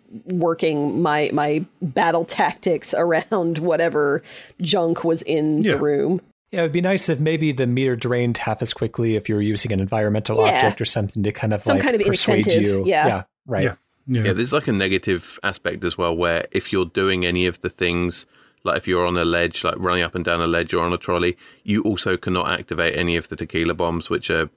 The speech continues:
Speaker 4: probably more
Speaker 2: Yeah.
Speaker 4: useful to me than swinging off a, off a chandelier and shooting stuff. So I tended to kind of stay on the ground and, yeah, just make liberal use of the activating, deactivating the tequila time. It's
Speaker 2: Yeah.
Speaker 4: kind of
Speaker 2: Yeah, it
Speaker 4: sad,
Speaker 2: gives you
Speaker 4: but,
Speaker 2: more control
Speaker 4: you
Speaker 2: over
Speaker 4: know.
Speaker 2: movement.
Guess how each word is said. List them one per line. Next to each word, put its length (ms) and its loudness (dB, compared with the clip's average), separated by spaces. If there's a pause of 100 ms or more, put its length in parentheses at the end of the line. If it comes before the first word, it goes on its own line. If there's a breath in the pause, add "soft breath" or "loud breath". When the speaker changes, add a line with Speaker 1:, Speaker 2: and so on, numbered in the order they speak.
(160)
Speaker 4:
probably 400 -2
more 320 2
Speaker 2:
Yeah. 140 0
Speaker 4:
useful 320 -2
to 140 -6
me 160 0
than 280 0
swinging 480 -2
off 200 -4
a, 240 0 (340)
off 140 -4
a 40 -2
chandelier 640 0
and 100 -2
shooting 360 0
stuff. 260 -4
So 320 -2
I 120 0
tended 380 -6
to 120 -8
kind 180 -4
of 80 -6
stay 140 -4
on 120 -2
the 80 -4
ground 360 -2
and, 200 -2 (380 soft breath)
yeah, 180 -2
just 200 -8 (160)
make 320 -2
liberal 400 0
use 280 -2
of 200 -6
the 300 -2 (340)
activating, 720 -4
deactivating 760 -2
the 160 -2
tequila 420 -2
time. 320 -2 (380)
It's 140 0
Speaker 2:
Yeah. 80 -2
Speaker 4:
kind 100 0
of 80 -2
Speaker 2:
Yeah, 40 -14 (200)
it 40 4
Speaker 4:
sad, 60 -2
Speaker 2:
gives 160 0
you 60 2
Speaker 4:
but, 60 2
Speaker 2:
more 80 0
control 380 -2
Speaker 4:
you 40 0
Speaker 2:
over 120 0
Speaker 4:
know. 40 0
Speaker 2:
movement. 360 -4